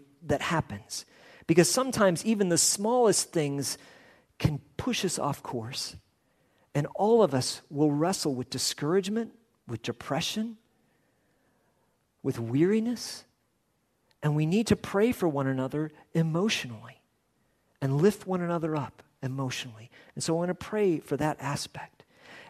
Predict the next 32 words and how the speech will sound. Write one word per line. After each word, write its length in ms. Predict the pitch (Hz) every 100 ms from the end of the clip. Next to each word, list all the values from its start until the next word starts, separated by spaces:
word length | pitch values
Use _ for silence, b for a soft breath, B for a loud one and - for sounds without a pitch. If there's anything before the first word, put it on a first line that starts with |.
| -
And 160 | 175
then, 320 | 208 214 208 - - -
um, 380 | 160 160 151 143 _ _ _ _ - _ _ _ _ _ _ _
the 280 | 139 139 175
index 320 | 254 208 -
finger 500 | - 131 127 131 139 b b b b
is 160 | 147 -
for 160 | 175
social. 520 | - - 202 - 139
It's 160 | 127 -
for 400 | - 180 180 180
their 140 | 156 160
relationships. 960 | 160 151 175 - 120 - - - - - b b b b
Praying 260 | - 196 190
for 160 | - 175
their 140 | 175
friendships, 680 | - 196 196 - 131 - -
for 160 | 165
their 140 | 156 151
family, 640 | - 175 185 160 117 113 B B
for 260 | - 170 156
if 100 | 143
they're 140 | 170
married, 400 | 165 175 208 170
for 140 | - 147
their 100 | 147
spouse. 800 | - - 165 175 139 - - - _ _ _ _ _ _ _ _ _ -
If 140 | 143
they're 280 | 160 156 147
single 400 | - 202 202 185
and 160 | 170 165
they're 240 | 170 165